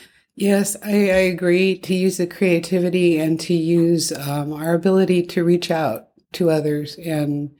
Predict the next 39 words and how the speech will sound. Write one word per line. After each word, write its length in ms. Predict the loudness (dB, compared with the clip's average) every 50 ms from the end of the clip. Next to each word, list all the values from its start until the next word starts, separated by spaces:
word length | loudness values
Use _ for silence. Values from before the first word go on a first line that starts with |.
| -20 -20 -20 -20 -20 -20 _ _ _ _
just 260 | -2 -2 0 -2 0
be 140 | 2 2 4
there 300 | 4 4 4 4 4 2
and 200 | 0 0 0 0
listen 560 | 0 0 0 -2 -2 -2 -2 -2 -4 -8 -12 _ _ _ _
for 520 | -16 -12 -6 -4 -2 -2 -2 -4 -6 -8 -12 _ _ _ _
each 260 | -10 -10 -8 -6 -6 -6
other 400 | -6 -4 -4 -6 -6 -6 -10 -16 _
and, 340 | -10 -8 -6 -6 -8 -8 -10
and 200 | -8 -6 -6 -6
help 280 | -6 -6 -8 -8 -10
each 180 | -10 -8 -8 -8
other. 220 | -8 -6 -6 -6
And, 300 | -6 -6 -8 -8 -10 -12 -12
and 220 | -12 -10 -8 -8
that's 260 | -8 -8 -10 -6 -6
what 140 | -6 -4 -4
the 80 | -4 -4
rhino's 440 | -4 -2 -2 0 0 0 0 -2
saying. 300 | -2 0 0 2 2 2
And 220 | 0 0 -4 -6 -10 -16 -20 -20 -18 -18 -18 -18 -18 -20 -20 _ -2
let's, 240 | 0 0 0 0 0
uh, 140 | 2 2
hope 380 | 2 2 0 0 0 0 2 0
it's 220 | 2 2 2 0
true 340 | 0 0 2 4 4 4 2
for 160 | 2 2 0 0
humans, 520 | 2 2 2 4 4 4 4 4 4 4
as 220 | 2 2 2 2 0
the 120 | 0 0
rhino 360 | 2 0 0 0 0 -2 -2
said, 360 | -2 -2 -2 -2 -2 0 -2
as 80 | -2 -2
it 80 | -2 -2
is 240 | -2 -2 -2 -4
for 140 | -4 -6 -6
animals, 680 | -6 -4 -2 0 0 2 2 2 2 2 0 -4 -6 -10 -14 -16 -16 -16 -18 -20 -20 -20 _ _
that, 460 | 0 2 2 4 2 0 -2 -4 -6
um, 500 | -4 -2 -2 -2 -2 -2 -2 -4 -6 -8